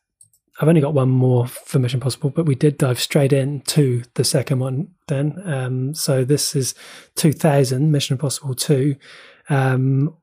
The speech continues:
always quite interesting watching this one 'cause it's, you know, set down under. So, you know, he's sent down to Sydney to find a, a disease and destroy it.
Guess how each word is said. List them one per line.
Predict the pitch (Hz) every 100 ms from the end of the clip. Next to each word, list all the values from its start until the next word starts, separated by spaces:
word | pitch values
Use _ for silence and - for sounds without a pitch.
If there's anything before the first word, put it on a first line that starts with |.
| _
always | 185 170 151 127
quite | - 151
interesting | 135 123 147
watching | 139 139
this | 127
one | 147 127
'cause | 131
it's, | 151 - -
you | 139
know, | 139
set | - 160 160
down | 143 131
under. | 131 151
So, | 147
you | 165 165 175
know, |
he's | 135 127
sent | - 151
down | 156 131
to | 139
Sydney | - 143 131 123
to | -
find | 123 - 139 127 127
a, | 127 135 170
a |
disease | 135 135 139 131
and | 123
destroy | 123 - 156 139
it. | 160